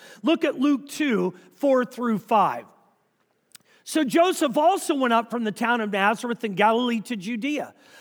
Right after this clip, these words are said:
to Bethlehem, the town of David, because he belonged to the house and the line of David. He went there to register with Mary, who was pledged to be married to him and was expecting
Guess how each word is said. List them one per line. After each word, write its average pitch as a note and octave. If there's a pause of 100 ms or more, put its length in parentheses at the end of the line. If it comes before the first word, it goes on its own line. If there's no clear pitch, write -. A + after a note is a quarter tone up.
to C4
Bethlehem, C4+
the A3
town A#3
of G#3+
David, A3 (300)
because C4+
he C4+
belonged C4
to C#4+
the B3
house C4
and C#4
the C#4+
line D4
of G#3
David. D#3 (360)
He D#4+
went F4
there F4
to D4+
register D4
with C4
Mary, C4+
who A#3+
was A#3+
pledged D#4+
to D4
be C4+
married B3
to G#3+
him D#3+ (380)
and B3+
was B3
expecting A#3